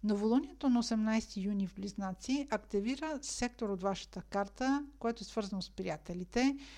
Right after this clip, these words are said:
големите групи хора, социалните мрежи, обществените организации или ако професията ви е свързана с социалните медии. Ако организирате събитие в дните около новолунието, може да се наложи допълнително финансиране.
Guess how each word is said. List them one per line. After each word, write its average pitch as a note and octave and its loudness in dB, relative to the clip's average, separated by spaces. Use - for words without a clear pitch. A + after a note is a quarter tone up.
големите G#3 2
групи G#3 0
хора, F#3+ 2
социалните A3+ 2
мрежи, G3+ 0
обществените A#3 -2
организации F#3+ -2
или G#3+ 0
ако G#3 -4
професията C4+ 0
ви A3 0
е G#3 4
свързана A#3+ 2
с G3 -4
социалните A3 -2
медии. F#3+ 0
Ако A#3+ 4
организирате A#3 6
събитие A#3+ 4
в B3+ 0
дните C#4 6
около B3 2
новолунието, F#3 2
може C#4 6
да C#4+ 2
се - -2
наложи A#3 4
допълнително A#3+ 2
финансиране. F#3+ -2